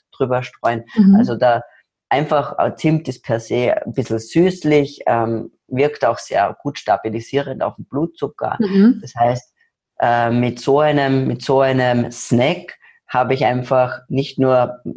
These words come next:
Speaker 1: mein Snacking-Bedürfnis befriedigt, sondern gebe halt dem Körper auch tatsächlich Nährstoffe.
Speaker 2: Mhm.
Speaker 1: Ich sättige ihn und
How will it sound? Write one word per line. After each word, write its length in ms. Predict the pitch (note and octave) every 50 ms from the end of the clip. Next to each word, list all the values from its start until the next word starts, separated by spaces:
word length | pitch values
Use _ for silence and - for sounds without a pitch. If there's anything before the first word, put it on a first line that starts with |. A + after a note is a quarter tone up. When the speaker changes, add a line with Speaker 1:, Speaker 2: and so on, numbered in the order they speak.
| -
Speaker 1:
mein 480 | - B2 B2+ B2+ B2 A#2+ A#2+ - - - _ -
Snacking-Bedürfnis 1300 | - - B2+ C3 C3 - D#3+ D3 D#3 D3+ D3 D3 - - C#3 C3+ C3+ - - D3 D3+ D3 - D3 C#3+ -
befriedigt, 640 | - C3 C3 - - C3 C3 D3 D#3 E3+ E3 D#3+ -
sondern 300 | - C#3 C3+ C3 C3 B2+
gebe 260 | - A#2 B2 B2+ B2+ D3
halt 160 | C3 B2 -
dem 140 | A2+ A#2 A#2
Körper 380 | - G#2 G#2+ A2 - - A2+
auch 120 | A2+ A2+ A2+
tatsächlich 760 | _ - G2 G#2 G#2 - A#2 A#2 A2+ - A2 G#2+ G#2 - _
Nährstoffe. 720 | A2+ A#2+ B2+ C#3+ D#3+ E3+ E3 - - C#3 C#3 C#3 - - - C#3+ - F#3 - - - -
Speaker 2:
Mhm. 160 | A3 G#3+ G3+
Speaker 1:
Ich 160 | G3 G3+ G#3
sättige 480 | A3+ - - - - D3+ D3 - C3+ B2+
ihn 280 | G2+ B2+ B2+ B2+ B2+ - - - - _
und 180 | - C3 B2